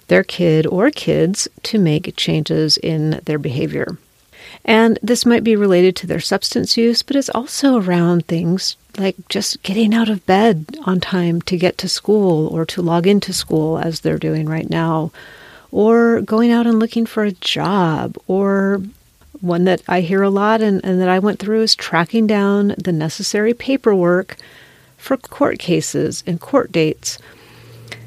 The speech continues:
There's a million things that we would really love to see our kids doing, and parents are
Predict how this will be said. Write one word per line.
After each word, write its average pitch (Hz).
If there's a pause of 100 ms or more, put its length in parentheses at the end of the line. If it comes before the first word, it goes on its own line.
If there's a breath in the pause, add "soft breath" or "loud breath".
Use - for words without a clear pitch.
There's 214
a -
million 220
things 208
that 165
we 170
would 165
really 165
love 151
to 165
see -
our 160
kids 160
doing, 185 (180 loud breath)
and 180
parents 190
are 160